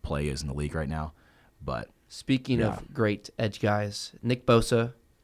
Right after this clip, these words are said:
Speaker 2: he's also holding out due to his contract. And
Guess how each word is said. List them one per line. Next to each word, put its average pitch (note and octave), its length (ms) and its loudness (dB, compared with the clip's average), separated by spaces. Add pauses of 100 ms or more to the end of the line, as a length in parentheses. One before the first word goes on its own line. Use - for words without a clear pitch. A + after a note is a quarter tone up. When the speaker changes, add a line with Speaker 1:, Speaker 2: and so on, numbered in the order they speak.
(160)
Speaker 2:
he's B2+ 260 4
also A#2 360 6
holding A2+ 300 4
out A2+ 240 0
due A#2 160 2
to G#2+ 60 2
his A2 120 0
contract. A2+ 580 2
And A2+ 340 2